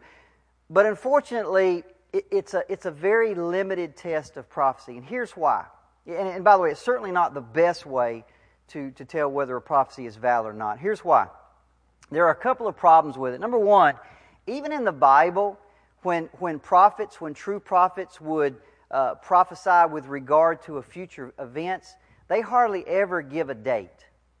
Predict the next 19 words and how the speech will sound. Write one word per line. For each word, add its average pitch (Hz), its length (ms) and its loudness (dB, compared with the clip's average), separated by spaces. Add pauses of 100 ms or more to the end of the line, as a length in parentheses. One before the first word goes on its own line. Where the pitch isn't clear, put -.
(1000)
right? 156 360 0 (360)
They, 180 200 -4
they 190 180 0
give, 214 460 0
they, 180 260 0
they, 175 220 -2
they 175 200 -4
prophesy, 170 920 0 (300)
and 180 120 -6
it's 160 120 -12
always, 220 600 2
they 170 140 -4
rely 190 360 6
upon 175 360 -4
signs 202 720 -2
or 139 180 -10
characteristics 180 1040 -6
or 131 120 -18
circumstances, 160 1080 -10